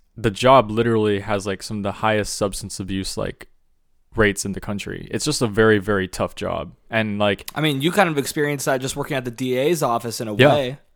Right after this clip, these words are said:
Speaker 2: So, I
Speaker 1: like,
Speaker 2: mean
Speaker 1: we, we went out to lunch at the D A's office, and there was, like, eight of us. I think half the table were divorcees, the other half were single, and, like, one person was just, the only person who's married was because they got married, like, a year or two before.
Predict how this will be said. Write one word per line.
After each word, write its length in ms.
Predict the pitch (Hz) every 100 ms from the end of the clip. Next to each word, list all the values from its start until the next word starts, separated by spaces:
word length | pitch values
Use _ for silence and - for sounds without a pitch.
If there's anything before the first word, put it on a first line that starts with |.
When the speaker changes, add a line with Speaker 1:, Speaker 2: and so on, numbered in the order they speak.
| _ _
Speaker 2:
So, 180 | - 165
I 40 |
Speaker 1:
like, 240 | 127 120 110
Speaker 2:
mean 80 | 120
Speaker 1:
we, 160 | 139
we 200 | 156 147
went 180 | 143 151
out 120 | 143
to 80 | -
lunch 300 | 104 120 113
at 80 | 110
the 60 | 101
D 100 | 107
A's 120 | 104
office, 460 | 98 - - - - _ -
and 140 | 110 104
there 80 |
was, 120 | 104 101
like, 140 | 95
eight 180 | - 110
of 100 | 98
us. 340 | 98 110 - - _ _ _ _ _ _ -
I 80 | 123
think 200 | 113 113
half 260 | - 120 127
the 80 | 120
table 580 | - 117 104 98 95 -
were 320 | - 110 101 101 _ _ -
divorcees, 880 | 104 104 110 113 - 98 95 95 - - 127 _ _
the 100 | -
other 140 | 113 123
half 240 | 120 113
were 80 | 110
single, 540 | - 120 113 98 95 -
and, 100 | 107
like, 120 | 98
one 200 | 107 107
person 300 | 104 104 107
was 100 | 95
just, 140 | 95 - -
the 140 | 113
only 120 | 113 143
person 220 | 131 -
who's 100 | 104
married 380 | 104 113 107 101
was 180 | 101 -
because 300 | 104 113 101
they 60 |
got 140 | 101 98
married, 280 | 101 95
like, 160 | 95 92 _ _ _ _
a 100 | 113
year 320 | 104 98 98 98
or 80 |
two 240 | - - 101
before. 480 | 95 - 90 78